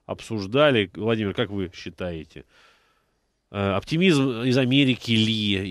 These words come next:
Или, может быть, какие-то другие события? Как будут, э, действ-, э, какое влияние будут оказывать на российские акции, на российские индексы? Что будет вообще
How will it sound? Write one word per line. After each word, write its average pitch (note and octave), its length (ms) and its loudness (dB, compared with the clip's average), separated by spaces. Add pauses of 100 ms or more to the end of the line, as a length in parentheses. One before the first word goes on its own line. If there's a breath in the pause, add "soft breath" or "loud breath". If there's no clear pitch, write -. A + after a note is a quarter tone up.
Или, A2 160 -2
может G#2 260 -4
быть, G#2+ 80 -6
какие-то A2+ 220 -4
другие B2 360 0
события? A#2 600 0
Как C3 180 0
будут, G2 280 -4
э, G#2+ 40 -4
действ-, G2 960 -10
э, F#2 400 -14
какое C3 180 0
влияние B2 300 4
будут F#2 140 -4
оказывать E2+ 420 -6
на F2 260 -12 (460)
российские G2 440 -10
акции, C3+ 280 -4
на F#2 80 -8
российские F#2+ 500 -12
индексы? F#2 460 -12
Что - 200 -20
будет E2+ 260 -20
вообще - 240 -20